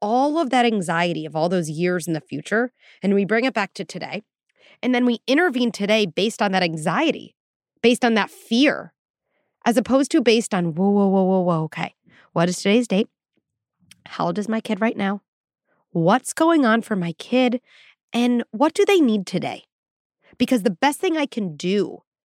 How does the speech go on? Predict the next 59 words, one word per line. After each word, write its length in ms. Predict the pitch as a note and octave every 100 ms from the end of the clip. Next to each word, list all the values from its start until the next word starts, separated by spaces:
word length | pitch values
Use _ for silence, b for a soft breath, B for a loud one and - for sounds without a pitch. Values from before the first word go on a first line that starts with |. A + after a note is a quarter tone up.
| _ _ _ _ _ _
even 240 | B3+ B3 A#3+
for 120 | A#3
my 140 | G3+
kid 240 | - G#3 F#3
in 100 | F3
the 60 |
future, 580 | - A3 A#3+ - - - b b -
is 140 | A#3+
helping 560 | - C4+ C#4+ - D#4 G3+
them 300 | D#3+ - - _ _ _ _ _ _ _ _ _ _
with 140 | A3+ F3+
what 240 | E3+ A3
they 140 | A3+
need 260 | A3 G3 E3
today. 800 | - F#3+ D#3 - - F3 E3 - - B B B
And, 160 | A3
like, 160 | A#3+ -
saying 220 | B3+ A3
hi 280 | F3+ G#3+ A#3
to 80 | C4
that 180 | C4 -
fear 380 | - F3+ G#3+
and 100 | B3
that 200 | F#3+ F3+
fast 340 | - E3 - -
forward 320 | D#3+ F#3 G#3+
thought, 180 | C4+ - -
"Ooh, 440 | D4+ D#4 D4+ C#4
let 160 | A#3+ A3
me 100 | B3
come 180 | - C#4
back." 240 | A#3 A#3
And 80 | C4
even 120 | G#4+ C#5+
saying 300 | F4 E4+ D#4+
out 180 | D4 A3
loud 380 | A3+ C4 E3+
what 160 | F3+ -
day 200 | D#3 D#3
it 80 | F3+
is, 280 | D4 D#4+ -
is, 120 | A3+
like, 140 | A#3+ G#3+
a 40 |
good 180 | G3+ G#3
reminder 520 | G#3+ E3+ D#3+ E3+ A3
for 160 | - B3
your 120 | B3+
body. 320 | B3+ C#4+ E4
It 120 | C#4+ E4+
is 200 | A#3+ G3
not 300 | G3+ G3 -
two 180 | G3
thousand 460 | F#3+ F#3 F#3 G#3 G#3+
and 180 | F#3+ F#3
forty-nine. 560 | G3 F#3 F#3+ G3 D4+
No, 160 | C4+ D#4
no, 200 | D4+ D#4
no. 160 | D4+